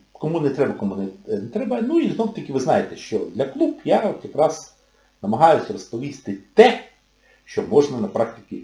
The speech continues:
застосувати. Ну, зараз поки що ні. Хоча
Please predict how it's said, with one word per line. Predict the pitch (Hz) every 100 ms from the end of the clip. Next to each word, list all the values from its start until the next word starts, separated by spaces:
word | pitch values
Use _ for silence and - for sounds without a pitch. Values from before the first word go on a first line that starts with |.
| - -
застосувати. | - - - - 220 - 208
Ну, | 135 147 -
зараз | 143 135 -
поки | 123 120 110
що | - 120
ні. | 113 85 - _ - - -
Хоча | 139 139 - 147 131 -